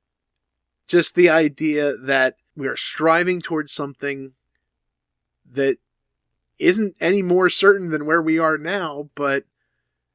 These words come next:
it's a, it's, it gives us a threshold to cross. <laughs> It gives us a goal to reach. And uh, we've all made the excuse for why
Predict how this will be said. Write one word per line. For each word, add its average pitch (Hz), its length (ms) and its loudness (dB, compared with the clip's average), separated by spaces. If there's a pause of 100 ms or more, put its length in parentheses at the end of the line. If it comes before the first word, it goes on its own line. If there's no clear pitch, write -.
(460)
it's 147 200 0
a, 151 160 0
it's, 151 200 -4
it 143 160 -4
gives 156 220 0
us 156 100 -8
a 139 80 -4
threshold 147 680 -4
to 127 100 -12
cross. - 720 -6
<laughs> - 100 -20 (840)
It 123 140 -10
gives 156 240 0
us 160 140 -4
a 123 80 -4
goal 135 340 0
to 131 160 -10
reach. 110 600 -14 (2000)
And 123 560 -6 (840)
uh, 123 160 -10
we've 139 260 -2
all 135 140 2
made 156 300 -2
the 156 120 0
excuse 202 480 -4
for 120 440 -8 (220)
why 127 520 -4